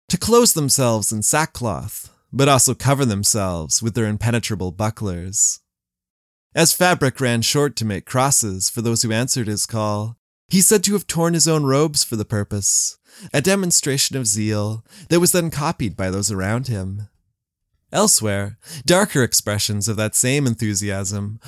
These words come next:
would lead to the killing of many Jews, as it happened in the build-up to the First Crusade.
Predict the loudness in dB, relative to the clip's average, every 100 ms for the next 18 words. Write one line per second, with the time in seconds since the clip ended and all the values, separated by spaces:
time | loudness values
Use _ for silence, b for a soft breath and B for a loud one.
0 | -4 0 2 2 0 -2 0 2 2 2
1 | 0 0 0 0 0 0 -2 -4 -4 -4
2 | -6 _ _ _ _ -2 2 4 4 2
3 | 0 -4 -4 -2 0 2 2 2 0 -4
4 | -6 -4 -2 -2 -4 -4 -4 -4 -6 -8